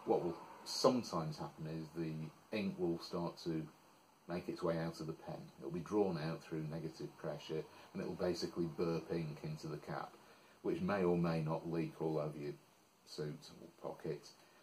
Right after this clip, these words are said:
Um, I would certainly suggest, as a tip, general rule of thumb, either carry fountain pens on aircraft,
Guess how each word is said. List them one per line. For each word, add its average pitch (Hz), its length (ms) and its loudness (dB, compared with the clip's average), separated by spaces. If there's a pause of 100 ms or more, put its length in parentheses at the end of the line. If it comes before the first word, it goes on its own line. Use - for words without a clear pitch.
(240)
Um, 82 500 0 (380)
I 90 40 -8
would 85 140 -2
certainly 80 540 0 (380)
suggest, - 680 -2 (340)
as 90 120 -6
a 80 60 -8
tip, - 460 2
general 80 280 0
rule 76 300 0
of 71 100 -6
thumb, 110 340 2 (420)
either 82 200 -2
carry 82 460 0 (100)
fountain 87 500 0
pens 80 240 -2
on 78 140 0
aircraft, 78 760 -4